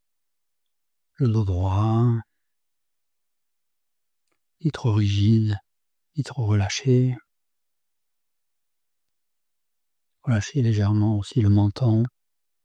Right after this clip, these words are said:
vers la poitrine, peut-être pour ressentir un léger étirement au niveau de la nuque.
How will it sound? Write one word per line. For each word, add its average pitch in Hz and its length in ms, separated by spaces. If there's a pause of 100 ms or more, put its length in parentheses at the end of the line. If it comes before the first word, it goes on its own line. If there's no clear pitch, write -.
(600)
vers 120 140
la 110 80
poitrine, 117 760 (2000)
peut-être - 220
pour 110 140
ressentir 98 520
un 104 100
léger 107 280
étirement 104 760
au 107 60
niveau 101 240
de 101 60
la 101 120
nuque. 101 420